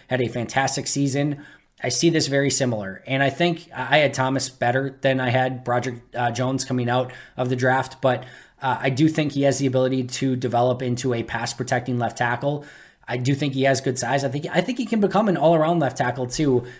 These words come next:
I just think it's gonna take a little bit longer than maybe Darnell Wright and, uh, Skoronski and,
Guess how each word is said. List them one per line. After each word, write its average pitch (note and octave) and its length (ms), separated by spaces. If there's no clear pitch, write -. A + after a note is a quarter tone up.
I C3+ 60
just D#3+ 160
think F3+ 160
it's - 100
gonna D3+ 160
take C#3 220
a C3 40
little C3+ 200
bit B2+ 240
longer A#2+ 380
than A#2 160
maybe A#2 260
Darnell A2+ 340
Wright B2 320
and, A#2 400
uh, A2 220
Skoronski B2 1040
and, A2+ 520